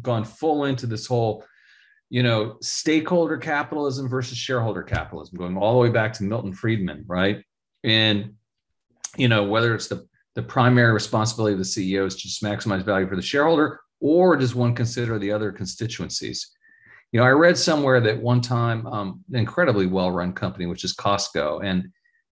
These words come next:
Costco rated the highest if you looked at its ratings by its shareholders, employees, and customers. Okay. It was the company that scored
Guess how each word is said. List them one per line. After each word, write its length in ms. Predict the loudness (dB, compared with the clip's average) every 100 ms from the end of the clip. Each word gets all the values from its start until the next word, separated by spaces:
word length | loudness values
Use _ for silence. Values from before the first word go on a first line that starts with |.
| -2
Costco 580 | 0 2 0 2 2 4
rated 300 | 2 2 0
the 60 |
highest 720 | -4 -2 0 0 -2 -6 -10 _ _ _ _ _ _ _ _
if 260 | -2 -2 -2
you 180 | -2 2
looked 300 | 2 2 2
at 280 | 2 0 -4
its 220 | -8 -8
ratings 460 | -4 0 2 2 0
by 180 | 2 0
its 120 | -2
shareholders, 1000 | -4 0 2 2 0 0 -2 -4 -10 -14 _ _ -8
employees, 600 | -6 -2 4 6 6 6
and 120 | 2
customers. 800 | 0 -2 -2 -10 -14 -16 -20 -20 _ _ _ _ _ _ _ _ _ -14
Okay. 380 | -6 0 0 0 -6 _
It 80 | 4
was 180 | 4 4
the 80 |
company 420 | 0 0 0 2 2
that 180 | 2
scored 500 | -4 -2 2 2 0